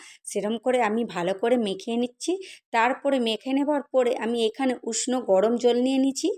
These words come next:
তাকে দি-, ধরো একটু দিয়ে আর ভালো করে মেখে নেবো একটু একটু করে দিয়ে।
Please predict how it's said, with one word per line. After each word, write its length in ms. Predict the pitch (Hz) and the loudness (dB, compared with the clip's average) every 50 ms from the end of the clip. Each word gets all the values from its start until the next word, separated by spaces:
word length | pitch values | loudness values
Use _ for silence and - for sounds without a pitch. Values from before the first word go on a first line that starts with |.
| - - - - _ _ _ _ _ - | -8 -14 -20 -20 _ _ _ _ _ -8
তাকে 240 | 196 196 196 - 240 | -8 -6 -4 -4 -4
দি-, 260 | 214 190 - 151 - - | -4 -6 -8 -12 -12 -10
ধরো 200 | - 226 233 247 247 | -6 -2 0 2 4
একটু 300 | 240 233 226 - - 262 247 | 4 2 0 -2 -6 -8 -8
দিয়ে 360 | 208 - 226 214 208 226 240 240 214 226 311 - - - - _ _ _ - | -6 -6 -4 0 4 6 6 8 6 4 2 0 -4 -16 -20 _ _ _ 0
আর 180 | 202 208 233 220 - | 2 2 2 2 0
ভালো 260 | - - 180 190 214 | -2 -2 0 0 0
করে 240 | 214 - 240 240 294 403 - - | 0 -2 -2 0 0 0 -2 -4
মেখে 280 | 208 190 180 185 - 233 | -6 -4 -4 -2 -2 -2
নেবো 160 | 233 247 240 269 | 0 2 4 2
একটু 220 | 254 254 - - - | 2 2 -2 -14 -18
একটু 180 | - _ - - | -16 _ -14 -10
করে 240 | - 277 277 269 254 | -6 -2 -2 0 0
দিয়ে। 240 | 262 277 277 330 | 0 0 0 0